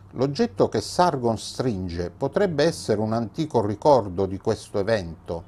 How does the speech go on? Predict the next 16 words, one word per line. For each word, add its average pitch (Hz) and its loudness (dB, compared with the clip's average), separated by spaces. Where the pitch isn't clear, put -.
Sargon 127 2
di 117 2
Akkad, 123 4
tra 104 4
le 101 2
altre 104 0
cose, 180 -2
affermò 131 2
di 110 0
essere 107 -2
stato 131 -2
il 95 -4
signore 107 -4
dei 104 -4
quattro 98 -4
quartieri, 80 -4